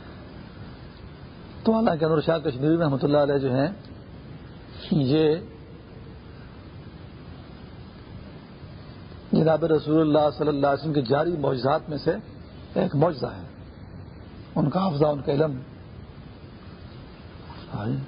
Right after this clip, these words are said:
سبحان اللہ۔ حضرت تھانوی رحمۃ اللہ علیہ کو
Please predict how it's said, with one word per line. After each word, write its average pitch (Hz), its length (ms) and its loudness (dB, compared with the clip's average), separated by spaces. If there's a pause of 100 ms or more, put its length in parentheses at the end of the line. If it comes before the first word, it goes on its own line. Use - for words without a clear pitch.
سبحان 127 340 0
اللہ۔ 123 260 0 (3000)
حضرت 165 220 6
تھانوی 165 280 2
رحمۃ 151 220 4
اللہ 160 200 6
علیہ 156 200 4
کو 156 120 6